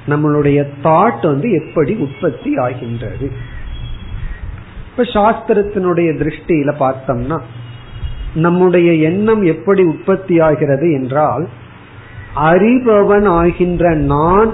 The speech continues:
என்ற ஒருவன் இருக்கின்றேன். இந்த அறிபவனாகிய நான்கிறது வந்து நம்முடைய மனம், சூக்ஷ்ம சரீரம், அதற்குள் ஒளிர்ந்து கொண்டிருக்கின்ற சிதாபாசம்னு சொல்லுவோம், அதற்குள் ஒளிர்ந்து கொண்டிருக்கின்ற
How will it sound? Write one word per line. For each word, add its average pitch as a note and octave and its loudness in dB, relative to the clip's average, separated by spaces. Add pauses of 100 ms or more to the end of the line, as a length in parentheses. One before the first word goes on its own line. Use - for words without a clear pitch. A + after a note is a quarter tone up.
என்ற D#3+ 0
ஒருவன் D3+ 2
இருக்கின்றேன். C3+ -2 (1120)
இந்த G3 4
அறிபவனாகிய G3+ 2
நான்கிறது F3 2
வந்து D#3 2 (340)
நம்முடைய E3+ 2
மனம், C#3+ 0 (760)
சூக்ஷ்ம F3 0
சரீரம், C#3+ 0 (600)
அதற்குள் D#3 2
ஒளிர்ந்து F#3 6
கொண்டிருக்கின்ற D#3+ 0
சிதாபாசம்னு D3+ 2
சொல்லுவோம், D3 -4
அதற்குள் D#3+ 0
ஒளிர்ந்து E3 2
கொண்டிருக்கின்ற C#3+ -4